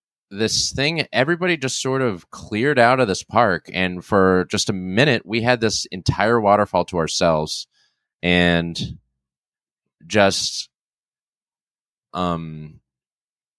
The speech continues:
I don't know, it didn't feel like being blasted high on drugs. It felt like the,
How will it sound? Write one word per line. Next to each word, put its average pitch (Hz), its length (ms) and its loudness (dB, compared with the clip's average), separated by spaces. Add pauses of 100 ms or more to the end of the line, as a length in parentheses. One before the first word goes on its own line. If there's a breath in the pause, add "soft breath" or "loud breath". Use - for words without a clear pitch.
(1300)
I 165 60 0
don't 156 100 2
know, 98 180 0
it - 160 0
didn't 175 260 2
feel 135 360 2
like 90 480 -2 (580)
being 101 260 -4
blasted 87 580 0
high 82 380 2
on 80 240 -6
drugs. 76 440 -6
It 90 160 -4
felt 113 200 2
like 98 400 0
the, 87 360 2